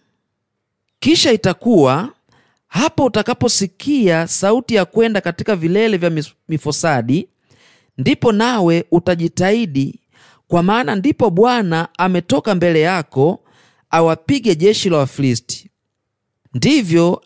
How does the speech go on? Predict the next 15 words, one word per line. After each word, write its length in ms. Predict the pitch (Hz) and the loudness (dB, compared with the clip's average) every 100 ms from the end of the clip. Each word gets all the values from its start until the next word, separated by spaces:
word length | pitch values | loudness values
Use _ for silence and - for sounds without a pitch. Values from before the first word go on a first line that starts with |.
| - | -2
alivyotenda 680 | 175 214 214 180 240 233 180 | 0 2 0 0 0 0 0
Daudi, 640 | 156 160 147 117 131 139 _ _ _ _ | 2 2 2 -2 -8 -10 _ _ _ _
vile 280 | 127 247 254 | -2 2 2
vile 340 | 175 233 196 165 | 2 0 0 0
kama 320 | 220 220 170 | -2 -2 0
Bwana 560 | 165 220 196 151 147 | 2 2 0 -4 -4
alivyomwagiza, 960 | 160 165 180 160 135 131 117 98 117 - _ _ _ _ _ - | -2 -2 -2 -2 -4 -2 -4 -4 -8 -12 _ _ _ _ _ -4
naye 540 | 139 233 247 175 170 - | -2 0 0 -2 -2 -4
akawapiga 680 | 160 160 156 151 254 214 170 | -4 0 -2 -2 -2 2 0
Wafilisti 840 | 143 - 220 185 - 135 165 214 _ _ _ _ | -2 -4 -4 -4 -2 -2 -2 -6 _ _ _ _
toka 320 | - 240 214 156 | 0 0 0 0
Geba 680 | 170 190 143 131 147 185 262 _ _ _ _ _ _ | 2 2 2 0 0 -4 -8 _ _ _ _ _ _
hata 400 | - 226 208 196 | -4 -2 -2 0
ujapo 800 | 147 151 196 170 139 147 165 - _ _ 156 | 0 2 0 0 0 2 0 -6 _ _ -4
Gezereli. 720 | 143 127 139 143 113 - | -2 2 2 2 0 -4